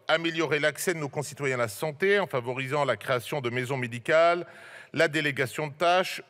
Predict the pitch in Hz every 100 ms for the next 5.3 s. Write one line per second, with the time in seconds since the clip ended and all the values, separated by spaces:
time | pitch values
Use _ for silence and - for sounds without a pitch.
0 | - 180 160 151 143 123 139 185 185 147
1 | 147 139 135 185 165 143 123 135 156 170
2 | 156 160 160 156 123 92 71 - _ _
3 | - - - - - - 156 156 156 160
4 | 208 220 156 110 160 190 156 160 - 185
5 | 139 110 -